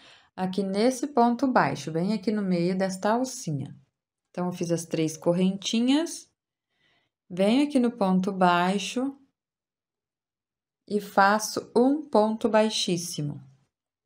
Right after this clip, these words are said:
Agora, pra iniciar a próxima carreira, nós temos que trabalhar aqui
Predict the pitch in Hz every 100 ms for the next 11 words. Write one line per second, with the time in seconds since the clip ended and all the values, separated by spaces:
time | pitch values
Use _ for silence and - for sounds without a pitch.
0 | _ _ _ _ _ _ _ _ _ _
1 | _ _ _ _ _ - 190 196 233 294
2 | 277 247 240 240 - 214 254 302 226 214
3 | 208 190 170 165 165 180 208 196 185 190
4 | - 208 220 240 - 233 - 214 196 185
5 | 190 208 202 185 208 247